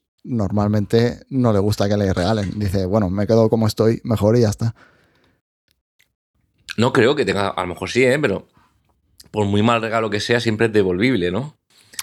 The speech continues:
Speaker 1: Eh, bueno,
Speaker 2: Quiero
Speaker 1: sí.
Speaker 2: decir, sí, a las
Speaker 1: No-,
Speaker 2: malas tienes un ticket regalo.
Speaker 1: Normalmente sí, a, a veces que no.
Speaker 2: Yo pienso en
Speaker 1: Pero
Speaker 2: términos de
Speaker 1: aunque
Speaker 2: patrimonio.
Speaker 1: sea, aunque sea un buen, o sea, aunque lo puedas devolver,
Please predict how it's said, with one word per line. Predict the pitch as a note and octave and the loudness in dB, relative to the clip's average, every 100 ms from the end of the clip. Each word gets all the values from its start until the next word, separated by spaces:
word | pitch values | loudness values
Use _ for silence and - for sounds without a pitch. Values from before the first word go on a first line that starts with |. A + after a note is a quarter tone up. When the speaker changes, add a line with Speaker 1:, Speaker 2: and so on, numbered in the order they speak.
| - | -6
Speaker 1:
Eh, | G#2+ G2 F#2+ F#2+ F#2+ G2 F#2 E2+ | -2 0 0 0 0 0 -2 -2
bueno, | A#2 A#2 A2+ | 0 2 0
Speaker 2:
Quiero | A2 G2+ | 0 2
Speaker 1:
sí. | B2+ | 2
Speaker 2:
decir, | G#2+ G2 | 4 2
sí, | E2+ | 2
a | F2+ | 2
las | G#2+ | 2
Speaker 1:
No-, | |
Speaker 2:
malas | G#2 A#2 A#2 | 2 0 0
tienes | A#2 B2+ | 0 0
un | A#2 | 0
ticket | A#2 A2 | 2 2
regalo. | F#2 A2+ C3 G2+ | 4 4 4 2
Speaker 1:
Normalmente | B2 A2+ A#2 B2 C3+ C#3 C#3+ | 4 4 4 4 4 4 4
sí, | A#2+ C3 B2 | 4 2 2
a, | G2 | -2
a | G2 F#2 F#2+ | -2 0 0
veces | G2 A2+ A2+ | 0 0 0
que | G2+ | 0
no. | A#2+ - - _ _ _ _ _ _ _ | -2 -4 -20 _ _ _ _ _ _ _
Speaker 2:
Yo | F2+ G2 | 0 2
pienso | A2 A#2+ D#3 B2 | 2 2 2 2
en | A2 | 2
Speaker 1:
Pero | A#2+ | 2
Speaker 2:
términos | C3+ C3 | 2 2
de | |
Speaker 1:
aunque | B2+ G#2 | 0 0
Speaker 2:
patrimonio. | G#2 - E3+ | 2 2 2
Speaker 1:
sea, | F3+ - | 0 -2
aunque | A#2+ A#2 A2 G2+ | 0 0 0 0
sea | B2 C#3+ | 2 4
un | F3+ | 4
buen, | F#3+ E3+ D3+ C3 | 4 4 0 0
o | |
sea, | C3 G#2 | 0 2
aunque | F#2 G#2+ | 0 2
lo | G#2+ - | 2 4
puedas | B2+ D3+ | 4 6
devolver, | E3+ D3+ C#3 D#3 F3 | 6 6 4 2 -2